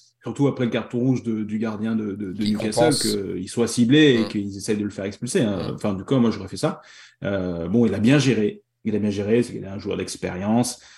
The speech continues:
Speaker 1: Euh, du coup, il, bah, il est sur une pente ascendante, hein, puisqu'il avait un petit peu touché le fond. Euh, on espère que ça va continuer. Euh, on a besoin de lui. On, voilà,
Speaker 2: Ah oui,
Speaker 1: on
Speaker 2: bah
Speaker 1: a
Speaker 2: oui,
Speaker 1: besoin
Speaker 2: bien sûr.
Speaker 1: d'un grand Fabinho,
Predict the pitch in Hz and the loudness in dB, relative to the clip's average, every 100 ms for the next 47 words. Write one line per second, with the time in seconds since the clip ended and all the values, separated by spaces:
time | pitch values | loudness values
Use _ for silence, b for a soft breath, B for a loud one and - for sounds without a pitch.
0 | B - - 76 80 65 71 64 98 113 | B -12 -8 -6 -6 -6 -6 -4 0 2
1 | 151 156 127 113 104 95 101 101 139 143 | 8 10 10 8 4 -2 -4 2 2 4
2 | 151 147 139 156 196 147 135 - 104 95 | 2 0 0 0 0 0 -2 -4 -12 -6
3 | 101 104 104 117 131 120 113 107 110 120 | -4 -4 -6 -2 -2 -2 -2 -2 -2 -4
4 | - b b b _ 95 95 98 104 107 | -4 b b b _ -4 -2 -2 -2 2
5 | 110 113 123 120 101 107 117 - 110 104 | 2 2 -2 0 0 0 -2 2 4 6
6 | 127 151 - _ _ _ 98 95 98 104 | 4 2 -8 _ _ _ -10 -6 -2 2
7 | 104 120 120 135 131 156 139 - 98 95 | 4 4 6 6 8 6 2 -6 -10 -8
8 | 92 95 120 113 180 131 101 - 95 113 | -8 -2 0 2 0 -4 -6 -6 2 2
9 | 110 123 131 120 110 107 110 110 104 107 | 6 6 6 4 2 2 0 0 2 4
10 | 120 147 147 | 6 4 2